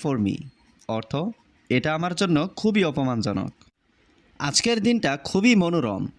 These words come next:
Today is very pleasant। এখানে today অর্থ was, very অর্থ খুব, pleasant অর্থ মনোরম। Today is very pleasant অর্থ আজকের দিনটা খুবই মনোরম।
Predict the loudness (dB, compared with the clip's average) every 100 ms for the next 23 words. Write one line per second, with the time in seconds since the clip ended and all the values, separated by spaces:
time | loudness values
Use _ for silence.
0 | _ -10 -6 2 4 4 0 2 4 4
1 | 2 0 0 0 0 0 0 0 -2 -8
2 | -20 _ _ -4 2 2 4 2 2 2
3 | 0 -4 -2 -2 -2 -4 -6 -8 -6 0
4 | 2 2 0 -4 -2 -2 -2 -4 _ _
5 | _ _ _ 2 2 0 -2 -4 -6 _
6 | -8 -6 -2 0 2 0 0 -4 -8 _
7 | _ 0 2 2 2 2 2 2 0 0
8 | 0 0 0 -2 -4 -8 -20 _ _ -6
9 | -6 -4 -4 -6 _ _ _ -8 -6 0
10 | 0 2 0 0 -2 0 2 2 0 -2
11 | -4